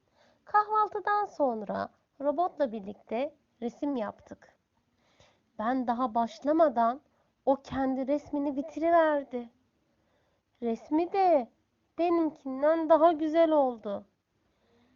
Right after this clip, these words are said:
Bu pek hoşuma gitmedi. Hevesim kaçtı. Resmimi yarım bıraktım. Robot hemen kendi resmini anneme götürdü. Annem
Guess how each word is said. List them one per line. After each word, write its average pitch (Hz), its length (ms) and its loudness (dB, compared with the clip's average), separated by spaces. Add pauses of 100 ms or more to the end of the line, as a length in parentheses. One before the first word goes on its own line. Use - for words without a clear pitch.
(380)
Bu 247 80 -10
pek 320 260 -4
hoşuma 247 320 -6
gitmedi. 202 720 -8 (1120)
Hevesim 370 580 2
kaçtı. 226 600 -6 (640)
Resmimi 269 560 -2
yarım 277 400 4
bıraktım. 196 580 -10 (720)
Robot 311 380 4
hemen 339 320 6
kendi 294 440 -2
resmini 285 480 0
anneme 277 440 2
götürdü. 208 640 -6 (640)
Annem 220 520 -2